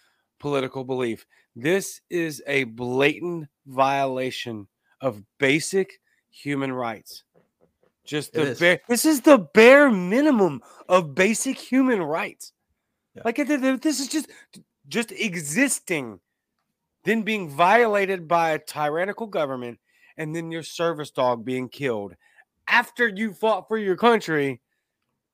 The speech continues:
Speaker 1: got a service dog because you fought for your country in a war, and now this is what you're going through. This is just disgusting, and I promise you this much.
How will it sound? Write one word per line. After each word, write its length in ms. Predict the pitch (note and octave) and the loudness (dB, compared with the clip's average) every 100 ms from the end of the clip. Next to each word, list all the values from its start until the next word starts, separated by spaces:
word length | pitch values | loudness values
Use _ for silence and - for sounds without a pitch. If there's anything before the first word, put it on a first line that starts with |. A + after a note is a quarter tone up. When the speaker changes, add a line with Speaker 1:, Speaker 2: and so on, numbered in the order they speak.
| _ | _
Speaker 1:
got 220 | F3 A3+ | 4 6
a 60 | A#3+ | 4
service 380 | - A#3 A3 G3+ | 4 2 2 0
dog 260 | A3 G#3+ F#3+ | 2 2 0
because 360 | F#3+ C4 C#4+ | 0 4 4
you 100 | C4+ | 2
fought 280 | C4 B3+ A#3+ | 2 2 2
for 100 | B3+ | -2
your 160 | B3 A3+ | -4 0
country 400 | B3 A#3+ A#3 A3+ | 0 0 -2 -2
in 60 | |
a 80 | G3 | -2
war, 580 | G3 C4+ C#4 A3 F#3+ D#3+ _ _ _ _ _ _ _ _ | -4 0 2 2 0 -6 _ _ _ _ _ _ _ _
and 160 | C#3+ | -10
now 140 | D3+ D#3+ | -6 -6
this 180 | E3 D3 | -8 -14
is 60 | |
what 160 | D#3 D3+ | -14 -14
you're 100 | C#3 | -12
going 280 | C#3 C3+ A#2+ | -10 -10 -10
through. 180 | B2 B2 | -10 -6
This 320 | E3+ F#3+ - | -4 -4 -8
is 420 | - D#3 D3 A#2+ | -6 -2 -2 -4
just 560 | _ D3+ D#3 C#3+ - - | _ -2 0 0 -2 -12
disgusting, 1080 | B2+ - - - - F#3 F3+ - F#3 F#3 F3 _ _ _ _ _ _ | -14 -14 -18 -12 -2 -2 -2 -6 -8 -6 -8 _ _ _ _ _ _
and 340 | C#3+ C#3+ C3+ - | -4 -4 -4 -8
I 80 | |
promise 440 | C3+ E3+ F3 E3+ - | -4 0 0 -2 -8
you 120 | D#3+ | -6
this 240 | D#3 D3 - | -4 -4 -4
much. 340 | C#3 B2 - | -6 -6 -12